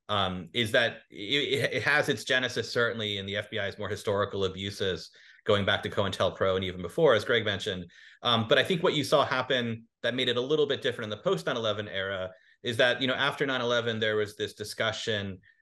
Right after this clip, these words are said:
of whether they should split the F B I into two agencies, an M I five, M I six style setup where one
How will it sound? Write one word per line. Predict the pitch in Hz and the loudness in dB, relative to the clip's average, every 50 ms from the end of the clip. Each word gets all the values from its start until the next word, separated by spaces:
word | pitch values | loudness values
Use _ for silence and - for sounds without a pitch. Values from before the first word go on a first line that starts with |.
| _ _ - | _ _ -4
of | 104 104 101 98 92 95 104 | 0 2 2 2 0 -2 -2
whether | 104 117 120 117 120 117 110 | 2 2 4 6 6 4 4
they | 107 113 107 104 | 4 2 0 0
should | - - - 110 104 104 92 92 - _ | -2 -4 -2 -2 -2 -2 -4 -8 -14 _
split | - - - - - 139 135 131 - - | -18 -16 -16 -6 0 0 0 0 0 -2
the | - 120 113 | 0 0 0
F | 110 113 | 0 0
B | - 113 107 | -2 -4 -4
I | 104 101 101 98 | -4 -4 -4 -4
into | 95 98 98 92 101 85 | -4 -6 -8 -8 -10 -10
two | - - - 127 113 107 | -8 -4 -2 2 4 4
agencies, | 104 104 95 98 87 82 - - 85 80 - | 4 4 2 0 -4 -4 -6 -8 -10 -8 -6
an | 104 104 | -4 -2
M | 107 107 104 | 0 0 2
I | 101 95 | 2 0
five, | - - 107 101 101 98 92 | 2 2 2 2 4 2 0
M | 101 98 101 | 0 -2 -2
I | 95 90 | -2 -4
six | 87 - - 113 98 - - | -4 -2 -2 -2 -2 -2 -4
style | - 107 95 95 95 87 | -4 -2 -2 0 -2 -2
setup | - - 143 131 135 127 - - | 0 2 2 4 4 4 2 0
where | 98 98 101 | -2 -2 0
one | 104 107 107 107 104 101 | 2 2 0 0 0 -4